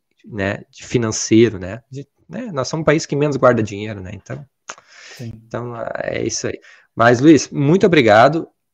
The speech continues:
Speaker 1: Ah, linguagem, esqueci de perguntar. Os teus cursos estão em quais linguagens, basicamente?
Speaker 2: Hoje eu trabalho exclusivamente com JavaScript, tá? No passado eu até trabalhei com outras tecnologias, mas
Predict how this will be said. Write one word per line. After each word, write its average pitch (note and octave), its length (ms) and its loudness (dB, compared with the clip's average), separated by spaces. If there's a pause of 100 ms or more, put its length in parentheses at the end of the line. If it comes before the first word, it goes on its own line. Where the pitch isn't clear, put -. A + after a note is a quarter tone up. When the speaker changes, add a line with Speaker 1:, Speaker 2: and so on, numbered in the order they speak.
(200)
Speaker 1:
Ah, C4+ 180 6
linguagem, A3 640 4
esqueci - 280 -6
de - 120 -8
perguntar. G3 480 -2 (260)
Os D#3+ 140 0
teus G3+ 180 8
cursos A3 320 0
estão F#3+ 260 4
em F#3+ 80 0
quais E3+ 260 6
linguagens, C#3 360 6
basicamente? A#2+ 680 -2
Speaker 2:
Hoje F3 160 0
eu G#3+ 60 0
trabalho F#3 540 2
exclusivamente F#3 640 -4
com F#3 160 -10
JavaScript, F#3+ 680 -6 (500)
tá? B2+ 160 -14
No D3+ 120 -10
passado E3+ 300 0
eu F#3 40 0
até F3 120 -6
trabalhei D#3+ 300 0
com F3 80 -8
outras D#3+ 160 -6
tecnologias, D3+ 880 -6
mas C#3 640 -10